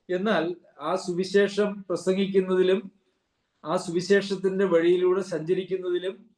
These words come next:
ആളുകളെ ആ വഴിയിലൂടെ കൊണ്ടുപോകുന്നതിലും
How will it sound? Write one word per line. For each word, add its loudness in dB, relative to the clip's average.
ആളുകളെ 2
ആ -6
വഴിയിലൂടെ 0
കൊണ്ടുപോകുന്നതിലും 0